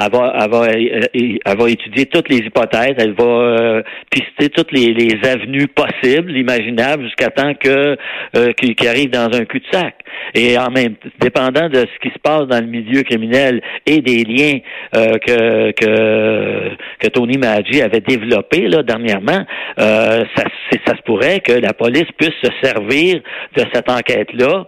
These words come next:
pour bousculer, euh, faire un peu de, de, de, de bousculer un peu le milieu,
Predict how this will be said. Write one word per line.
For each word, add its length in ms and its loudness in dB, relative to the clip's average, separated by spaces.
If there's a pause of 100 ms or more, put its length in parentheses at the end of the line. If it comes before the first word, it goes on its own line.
(280)
pour 240 4
bousculer, 760 2 (180)
euh, 480 -2 (160)
faire 200 2
un 120 2
peu 180 0
de, 280 2
de, 280 -6 (320)
de, 160 -8
de 140 -2
bousculer 560 0
un 80 2
peu 160 0
le 140 0
milieu, 400 0